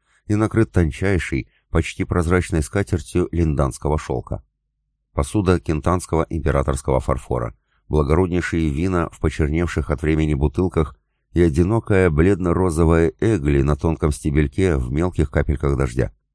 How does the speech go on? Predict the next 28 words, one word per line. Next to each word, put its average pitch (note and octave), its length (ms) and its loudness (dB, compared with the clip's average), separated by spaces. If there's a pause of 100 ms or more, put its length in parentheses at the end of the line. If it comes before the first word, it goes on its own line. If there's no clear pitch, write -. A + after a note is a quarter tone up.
(600)
Даже D#2+ 480 2
император, F2 580 0
случись - 500 -4
невероятное, D2+ 760 0
и D#2 140 0
зайди D2+ 380 0
он D2 180 0
в B1+ 60 -6
заведение C#2 600 2
Ханди, D2 520 -2 (320)
не G2 240 2
был G#2+ 180 2
бы G2 140 0
удостоен F2+ 580 0
лучшим D#2 380 -2
приемом. B1+ 480 0 (1000)
Пока D2+ 260 2
накрывался D2 540 2
стол, G#2+ 380 0 (240)
Рэй G2+ 240 2
куда-то A2 400 2
исчез, - 460 -2 (160)
оставив C#2 460 0
свою C#2+ 240 -2
спутницу - 500 -4
наблюдать D2 480 0
за D2+ 160 -2
приготовлениями. C2+ 880 -2